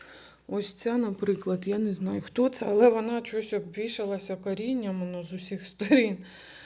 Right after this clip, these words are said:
Ось, оце в мене <clears throat> фантом, яка дала дітку, і гляньте, яка дітка вже гарна. Дві дітки я вже продала з нього.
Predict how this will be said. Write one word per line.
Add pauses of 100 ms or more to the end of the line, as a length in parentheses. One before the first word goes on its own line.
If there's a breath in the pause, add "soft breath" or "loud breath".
(340 loud breath)
Ось,
оце
в
мене (220)
<clears throat>
фантом,
яка
дала
дітку,
і
гляньте,
яка
дітка
вже
гарна. (880 soft breath)
Дві
дітки
я
вже
продала
з
нього.